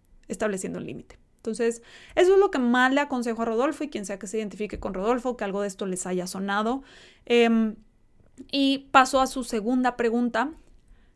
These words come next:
que dice, "¿Cómo debería de actuar para no llegar a un punto de no retorno?". Pues varias cosas. Primero, no quieras ser Superman y arreglar un problema que tiene que ver con las bases de la empresa entera. O sea,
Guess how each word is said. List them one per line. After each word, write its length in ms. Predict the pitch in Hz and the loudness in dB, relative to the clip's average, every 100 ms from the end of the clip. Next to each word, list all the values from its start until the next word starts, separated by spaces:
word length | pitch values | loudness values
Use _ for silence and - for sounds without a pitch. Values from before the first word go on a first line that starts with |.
| _ | _
que 140 | 233 | -2
dice, 340 | 226 233 254 254 | -2 0 0 0
"¿Cómo 260 | 294 330 | 0 2
debería 380 | 370 359 262 262 | 4 4 4 4
de 60 | 277 | 4
actuar 420 | 277 - 277 277 | 0 0 2 2
para 180 | 277 254 | 0 0
no 120 | 226 | 0
llegar 240 | 226 220 | 0 2
a 20 | 226 | 0
un 120 | 226 | 0
punto 260 | 240 226 | -2 0
de 80 | 240 | -2
no 180 | 208 202 | -2 -6
retorno?". 720 | 214 202 - 180 - - - _ _ _ _ _ _ _ _ - - _ - _ _ _ _ _ _ | -6 -8 -4 -4 -4 -10 -16 _ _ _ _ _ _ _ _ -20 -20 _ -20 _ _ _ _ _ _
Pues 120 | 277 285 | 0 4
varias 280 | 349 392 | 4 4
cosas. 340 | - 226 - - | -2 -2 -6 -14
Primero, 680 | - 262 302 330 392 415 - - - - | -2 2 4 6 4 2 -6 -20 -20 -4
no 220 | 240 269 | -2 0
quieras 240 | 277 302 294 | 0 0 0
ser 120 | 254 | -4
Superman 540 | 269 233 208 180 269 - _ _ _ _ _ _ _ _ | -4 -6 -4 -6 -8 -12 _ _ _ _ _ _ _ _
y 140 | 240 | 4
arreglar 500 | 247 233 220 220 233 262 | 4 4 4 2 2 0
un 200 | 254 240 | -2 0
problema 580 | 240 233 233 233 240 | 0 2 2 2 0
que 100 | 240 | -4
tiene 320 | 226 208 208 202 | -6 -8 -8 -6
que 80 | |
ver 160 | 220 214 | -6 -6
con 220 | 220 214 | -6 -6
las 240 | 202 190 185 | -6 -4 -4
bases 340 | 196 220 190 | -2 -2 -2
de 80 | 226 | -4
la 80 | 190 | -4
empresa 320 | 185 190 185 | -6 -6 -8
entera. 360 | - 180 - _ _ _ _ - | -10 -12 -14 _ _ _ _ -10
O 80 | |
sea, 340 | 214 214 208 | -4 -2 -2